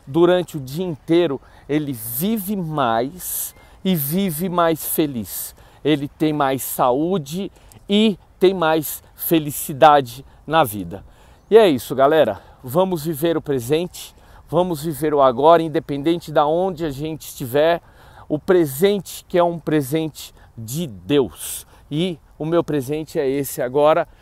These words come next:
e essas palavras aí pra vocês. Axé, Berequeté, um ótimo dia,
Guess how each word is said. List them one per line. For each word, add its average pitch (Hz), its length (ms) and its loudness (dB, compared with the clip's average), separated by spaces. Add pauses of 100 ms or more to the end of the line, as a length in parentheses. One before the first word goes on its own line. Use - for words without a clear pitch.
(240)
e 160 240 -2 (180)
essas 147 400 -4
palavras 127 640 -2
aí 120 180 -6
pra 117 180 -2
vocês. - 600 -10 (320)
Axé, 226 520 4
Berequeté, 233 680 2
um 208 160 2
ótimo 185 500 4
dia, 170 360 0